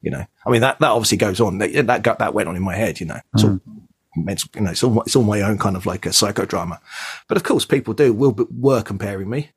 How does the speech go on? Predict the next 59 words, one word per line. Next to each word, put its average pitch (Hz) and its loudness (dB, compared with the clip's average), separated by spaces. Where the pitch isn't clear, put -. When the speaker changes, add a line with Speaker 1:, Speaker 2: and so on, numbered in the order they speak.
Speaker 1:
Um, 117 0
and, 143 2
and 170 2
right, 208 4
and, 202 2
and 190 -2
that's 175 -4
totally 180 2
natural 180 2
because 135 -2
people 156 0
don't, 135 0
but, - -4
you 127 0
know, 113 0
it's, - -4
it's 120 0
something 127 0
new 127 4
and 117 0
it 104 -4
means 127 2
a 110 2
lot 143 2
to 117 -2
a - 0
lot 110 -2
of - -14
people, 101 -2
the 101 -2
Barmy 113 4
Army 110 2
and, 104 -2
and 104 -2
their 104 0
love 110 2
of 101 -8
cricket, - -2
uh, 98 0
it 107 -2
means, 135 2
it 98 0
means 143 0
so 151 0
much, 180 0
it - -10
means 143 0
so 143 2
much - 2
to - -2
them. 85 0
And, 101 0
and 101 2
I 117 2
understand 107 0
that - -6
they 92 -4
will 90 -2
be, 92 -4